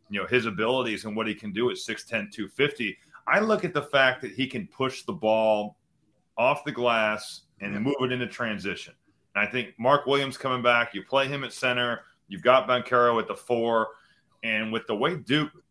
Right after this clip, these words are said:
Speaker 1: scored or their lack of scoring last year, they're, they're certainly gonna be much improved 'cause they have a much different team.
Speaker 2: Mm-hmm.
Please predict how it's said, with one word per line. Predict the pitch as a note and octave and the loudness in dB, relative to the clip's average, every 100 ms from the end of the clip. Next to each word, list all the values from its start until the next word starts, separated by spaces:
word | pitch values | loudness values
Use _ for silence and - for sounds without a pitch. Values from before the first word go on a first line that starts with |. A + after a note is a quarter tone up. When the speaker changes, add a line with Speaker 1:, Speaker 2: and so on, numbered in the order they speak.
| - | -20
Speaker 1:
scored | D3+ - - D3+ E3+ G#2+ G#2 | -16 -14 -2 0 2 2 0
or | G2+ G2+ | -2 -2
their | G#2+ | -2
lack | G2 A#2 F3 | 2 2 2
of | - F#2 | 0 -6
scoring | - G#2+ F#2+ F2+ | -4 -4 -4 -4
last | F#2 F#2 - | -6 -6 -6
year, | A2+ G2+ B2 | -4 -2 0
they're, | D3 | 0
they're | F3+ F#3+ | 2 0
certainly | - F3 B2 | 4 2 2
gonna | A2 | -2
be | G#2 | -2
much | G#2 A2+ G#2 | 0 0 0
improved | G2 - G#2 F2 | -10 -4 -4 -4
'cause | - | 0
they | C#3 | 0
have | A#2 | 0
a | |
much | A2 A2 - | -2 -4 -4
different | A2 G2+ - | -8 -8 -6
team. | B2+ A#2 A2+ G#2 _ _ _ | -2 -2 -2 -6 _ _ _
Speaker 2:
Mm-hmm. | E2 E2 D#2 | -12 -10 -12